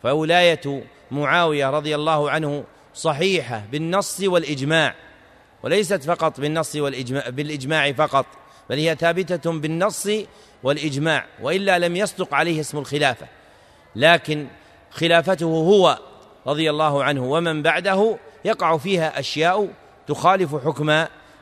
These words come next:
الشرع، وهو رضي الله عنه وغيره من الولاة قديما وحديثا يشملهم ما ثبت في الصحيحين: "إذا حكم الحاكم فاجتهد ثم أصاب فله أجران،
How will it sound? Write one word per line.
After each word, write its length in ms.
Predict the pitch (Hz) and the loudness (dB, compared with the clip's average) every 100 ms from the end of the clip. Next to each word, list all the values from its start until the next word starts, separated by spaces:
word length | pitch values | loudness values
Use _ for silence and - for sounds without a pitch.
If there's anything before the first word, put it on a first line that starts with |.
| - | -4
الشرع، 420 | 143 147 175 151 92 - - - _ | -2 0 0 0 -2 -14 -20 -20 _
وهو 540 | - 208 180 165 147 143 - - - - _ _ | 6 6 6 2 2 0 -8 -20 -20 -20 _ _
رضي 300 | 143 170 165 | 0 2 2
الله 440 | 151 156 143 135 110 - - - | 2 2 2 -2 -6 -14 -20 -4
عنه 420 | 123 170 147 139 - | 0 2 0 -4 2
وغيره 680 | 175 180 196 196 208 156 - - | 4 6 6 8 6 4 -4 -8
من 300 | 135 143 139 - - - _ - _ | -4 -2 -2 -6 -20 -20 _ -20 _
الولاة 400 | 135 160 165 165 151 143 | 0 2 4 4 2 -2
قديما 480 | 143 156 180 156 139 | -2 0 0 -2 -2
وحديثا 640 | 143 139 156 202 190 233 214 - - - _ | -4 -2 -2 0 0 0 -2 -18 -20 -20 _
يشملهم 720 | 143 135 151 180 165 156 165 135 | -4 -4 -2 0 0 0 -4 -10
ما 180 | 135 156 | -4 -4
ثبت 320 | 156 165 143 | -2 -2 -2
في 100 | 135 | -4
الصحيحين: 640 | 135 - 139 139 123 180 190 | -6 -6 -4 -4 -4 -4 -4
"إذا 300 | 143 147 143 | -6 -4 -2
حكم 300 | 156 151 151 | -2 -4 -4
الحاكم 460 | 123 147 143 135 117 - - - | -2 -2 0 -4 -10 -18 -20 -8
فاجتهد 460 | 143 151 170 147 | -6 0 0 2
ثم 240 | 139 165 165 | -2 -2 -2
أصاب 580 | 151 147 175 220 233 151 | -2 0 4 6 6 4
فله 400 | 170 165 156 147 | -2 0 0 -2
أجران، 360 | 147 165 139 | 2 2 2